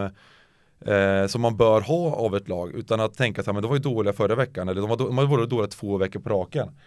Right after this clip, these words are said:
Ehm, utan, ja, men nu har vi en lineup och ni-, det är jätteviktigt att vara ordinarie och så vidare, men, eh, och, och, och ha dem spela. Har, har man satt en värdering, sen får man, måste man justera den här värderingen.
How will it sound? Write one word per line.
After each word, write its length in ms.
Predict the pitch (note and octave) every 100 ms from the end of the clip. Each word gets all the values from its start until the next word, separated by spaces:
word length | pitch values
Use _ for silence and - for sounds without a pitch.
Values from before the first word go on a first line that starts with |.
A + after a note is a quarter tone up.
| _ _ -
Ehm, 440 | G2 F#2 F#2 F#2 F2+ - - _ _ _ _ _ -
utan, 500 | B2 B2 A#2+ A#2 B2
ja, 60 | C#3
men 320 | C#3+ C#3+ -
nu 200 | D3+ D#3+ D#3+ D#3+
har 220 | D3 D3+
vi 80 | C3+
en 80 | C#3+
lineup 380 | C3+ A2+ B2+ C#3 -
och 280 | B2 - B2+
ni-, 160 | B2+ G#3+ F3+ - - D3+ D3
det 60 | D#3+
är 40 |
jätteviktigt 520 | D#3+ D3+ D3 C3+ C#3
att 100 | C#3
vara 140 | B2+ A#2+
ordinarie 440 | A#2 A2+ A2+ G#2
och 60 | G#2
så 60 |
vidare, 320 | A2+ G#2 F#2+ F#2+
men, 280 | G#2+ G#2+ A2 - E2
eh, 440 | A2+ G#2+ G#2 G#2 G#2 -
och, 260 | - B2 C#3
och, 260 | C3 B2 C#3
och 60 |
ha 180 | B2 C3
dem 100 | A#2+
spela. 340 | - B2 A2+
Har, 300 | A2+ D#3 C#3+ -
har 120 | C#3+
man 100 | D#3+
satt 240 | D#3+ F3+
en 60 | D#3+
värdering, 240 | C#3 G#2+
sen 100 | G#2+
får 60 | C#3+
man, 180 | F3 E3
måste 180 | D#3 G#2+
man 100 | G2+
justera 520 | C3+ - C#3 F#2+ F#2
den 100 | F#3+
här 100 | C#3
värderingen. 580 | G#2 G2 E2+ E2 D#2+ E2